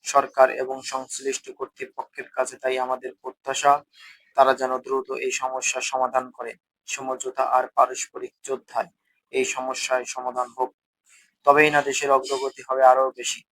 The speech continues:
তাদের শ্রম আর ঘাম করা এই দেশ, তাদের দাবিগুলো পূর্ণতা হোক,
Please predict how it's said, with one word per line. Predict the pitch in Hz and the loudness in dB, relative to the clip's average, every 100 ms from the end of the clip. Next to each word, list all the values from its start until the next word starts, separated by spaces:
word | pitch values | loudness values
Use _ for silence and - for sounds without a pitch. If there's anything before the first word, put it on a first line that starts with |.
| _ _ _ _ _ _ - | _ _ _ _ _ _ 2
তাদের | 127 131 | 4 2
শ্রম | - 139 135 131 - | -2 0 0 0 4
আর | 131 | 4
ঘাম | 127 127 131 127 | 2 -4 -4 2
করা | 131 131 | 4 4
এই | 127 127 | 2 -2
দেশ, | 123 117 - - - - - _ - | -4 -8 -8 -8 -10 -12 -16 _ 2
তাদের | 135 139 143 | 6 6 8
দাবিগুলো | 143 139 139 139 | 8 8 2 0
পূর্ণতা | 135 139 143 139 139 | 0 -4 -6 2 4
হোক, | 127 135 | 4 0